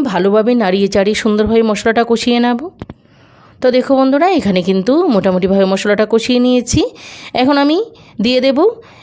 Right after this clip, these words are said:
এক চামচ পরিমাণ কালো মরিচ গুঁড়ো। কালো মরিচ গুঁড়োটা দিয়ে আমি আবারও হালকা করে নাড়াচাড়া করে কষিয়ে নেব। তো দেখো বন্ধুরা,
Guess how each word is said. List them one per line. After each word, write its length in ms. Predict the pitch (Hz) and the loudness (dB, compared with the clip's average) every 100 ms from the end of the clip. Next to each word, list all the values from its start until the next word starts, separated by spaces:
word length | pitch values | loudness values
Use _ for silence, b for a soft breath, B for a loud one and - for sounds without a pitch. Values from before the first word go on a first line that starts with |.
| B 190 | B -2
এক 80 | 190 | -2
চামচ 260 | 196 214 214 | 0 0 0
পরিমাণ 340 | 240 233 233 262 392 285 | 0 2 2 2 0 -2
কালো 240 | 196 180 | 0 2
মরিচ 280 | 190 190 185 | 2 0 0
গুঁড়ো। 240 | 202 226 359 508 - _ - - - _ _ b b b b _ _ _ _ - - _ _ b b | 0 0 0 -2 -10 _ -20 -20 -20 _ _ b b b b _ _ _ _ -20 -20 _ _ b b
কালো 200 | 285 277 | 0 2
মরিচ 240 | 285 294 262 | 2 2 0
গুঁড়োটা 320 | 247 269 269 | 0 2 2
দিয়ে 140 | 262 269 | 2 4
আমি 140 | 277 294 | 4 2
আবারও 340 | 208 190 202 | 2 2 2
হালকা 320 | 220 190 185 208 | 2 0 0 2
করে 160 | 226 | 2
নাড়াচাড়া 440 | 220 196 190 214 208 | 2 0 0 0 0
করে 160 | 220 226 | 0 2
কষিয়ে 320 | 233 - 240 | 0 0 0
নেব। 180 | 240 247 349 - _ _ _ _ _ _ _ _ _ _ _ _ _ _ _ _ | 0 -2 -4 -10 _ _ _ _ _ _ _ _ _ _ _ _ _ _ _ _
তো 40 | 285 | -2
দেখো 220 | 285 277 285 | 0 0 2
বন্ধুরা, 320 | 277 277 | 2 2